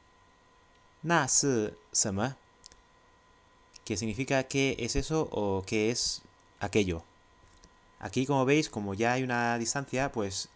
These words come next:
se tiene que u-, utilizar el na en vez de el ze. Y aquí, eh, la primera respuesta podría ser, "那是一个房子，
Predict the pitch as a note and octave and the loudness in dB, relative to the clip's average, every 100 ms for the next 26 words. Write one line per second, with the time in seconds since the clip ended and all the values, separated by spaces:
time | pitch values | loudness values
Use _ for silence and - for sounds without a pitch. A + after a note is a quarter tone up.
0 | - - G#2 A2+ A#2 A#2+ A2+ A2+ G2+ A2 | -6 -4 -2 -2 0 2 0 -4 -2 0
1 | G2+ B2 - A2+ G2 F#2+ G#2 F#2 - _ | 4 2 2 -4 -4 -2 -2 -2 -8 _
2 | G2+ G2 G#2+ G#2+ G#2 - F#2+ F#2 F#2+ G2 | -6 -2 0 0 0 -2 -4 -4 0 0
3 | - _ _ - - _ - - - - | -2 _ _ -20 -20 _ -16 -16 -16 -20
4 | - _ - - - - - - - _ | -20 _ -20 -20 -20 -20 -20 -20 -20 _
5 | A2+ A2+ D#3 E3 D#3+ A2 G2+ G2+ G2+ - | 2 4 4 4 2 -2 -2 -2 -4 -8
6 | - G#2+ A2 C3 C#3 B2 D3+ - C#3+ C#3+ | -8 -4 0 2 0 0 -4 -2 -2 -2
7 | - - - - A2 A2+ G#2+ A#2 A2 - | -8 -20 -16 -2 2 2 2 -2 -2 -6
8 | - - - _ _ _ D#3 D#3+ - - | -20 -20 -20 _ _ _ -2 2 4 4
9 | C#3+ A#2 F#2+ - C3+ C3 B2 F#2 - - | 4 2 0 -4 -2 2 2 0 -2 -2
10 | A2 D3+ A2+ G2 | 0 0 -2 -2